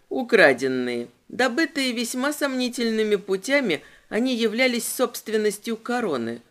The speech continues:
большей частью. «Теперь ты понимаешь, насколько я вам нужен?» «Ты ли?» Мар осклабился. «Тебе нечего ей предложить, а вот я»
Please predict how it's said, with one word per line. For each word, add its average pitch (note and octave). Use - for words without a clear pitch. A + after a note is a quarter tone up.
большей G3+
частью. B2+
«Теперь D3
ты C#3
понимаешь, D3+
насколько F3+
я D#3+
вам E3
нужен?» A2+
«Ты B3
ли?» C3
Мар F3+
осклабился. B2
«Тебе D#3+
нечего G3+
ей C#3
предложить, A#2+
а C3
вот B2
я» C3